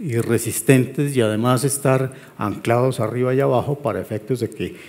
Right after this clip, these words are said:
en el evento de un sismo, pues, no tengamos problemas de comportamiento,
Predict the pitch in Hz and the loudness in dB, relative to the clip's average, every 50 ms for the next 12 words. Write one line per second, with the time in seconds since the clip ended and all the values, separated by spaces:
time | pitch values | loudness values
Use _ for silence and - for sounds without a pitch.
0 | - - - 147 110 107 104 101 104 107 110 104 - 123 123 123 127 127 - 135 | -18 -8 -6 -2 0 0 0 2 2 0 0 0 0 0 0 0 0 -2 -2 -4
1 | 113 120 123 117 - - 117 101 - 110 104 104 - 120 117 110 117 113 110 113 | -4 -4 -4 -6 -6 -6 -8 -6 -6 -8 -8 -6 -6 -4 -4 -4 -4 -4 -4 -6
2 | 113 - - - - - - - _ _ - 104 107 107 104 110 110 110 117 113 | -8 -10 -14 -18 -20 -20 -20 -20 _ _ -2 0 0 2 2 2 2 2 0 -2
3 | 110 - - - - - - - - - _ 113 110 107 - 117 107 104 - 104 | -4 -8 -12 -14 -18 -20 -20 -20 -20 -18 _ -6 -6 -4 -4 -6 -6 -6 -6 -8
4 | - - 120 107 110 117 117 110 107 - - 113 123 110 | -8 -6 -6 -2 0 0 0 0 0 -2 -2 -2 -2 -4